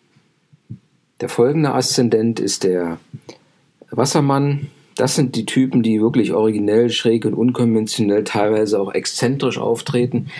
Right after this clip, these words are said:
die das ja wirklich Zeichen, zeigen.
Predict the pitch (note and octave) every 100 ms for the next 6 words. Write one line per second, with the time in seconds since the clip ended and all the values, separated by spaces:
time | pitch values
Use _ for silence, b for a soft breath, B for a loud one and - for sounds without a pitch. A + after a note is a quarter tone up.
0 | B - A2+ G#2+ G#2+ G#2+ B2 G#2 - G#2+
1 | G2+ B2 B2 C3 B2 - - A2 A#2+ C3+
2 | C3